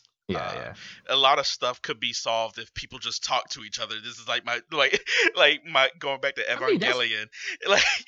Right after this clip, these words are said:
Speaker 2: everything would be
Speaker 1: that's life, though.
Speaker 2: solved. <laughs> It's, it, yeah, it's life. But I said, so much would be solved if people just opened the goddamn mouth. Like, <laughs> like, say
Speaker 1: That's
Speaker 2: some
Speaker 1: real
Speaker 2: shit.
Speaker 1: life issues, man.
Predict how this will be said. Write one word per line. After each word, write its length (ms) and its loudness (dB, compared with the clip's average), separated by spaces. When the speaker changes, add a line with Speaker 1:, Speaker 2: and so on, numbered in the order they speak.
Speaker 2:
everything 560 4
would 120 -2
be 120 4
Speaker 1:
that's 120 -2
life, 220 8
though. 240 4
Speaker 2:
solved. 60 -18
<laughs> 100 6
It's, 320 -6
it, 180 -2
yeah, 200 6
it's 140 -8
life. 240 0
But 120 -2
I 100 2
said, 200 -10
so 280 -20
much 280 -8
would 140 -16
be 120 -18
solved 1040 -12
if 140 -16
people 220 -18
just 280 -18
opened 260 -18
the 60 -12
goddamn 560 -12
mouth. 400 -6
Like, 240 8
<laughs> 260 0
like, 320 2
say 400 2
Speaker 1:
That's 160 6
Speaker 2:
some 100 -4
Speaker 1:
real 140 4
Speaker 2:
shit. 80 6
Speaker 1:
life 260 8
issues, 540 2
man. 300 0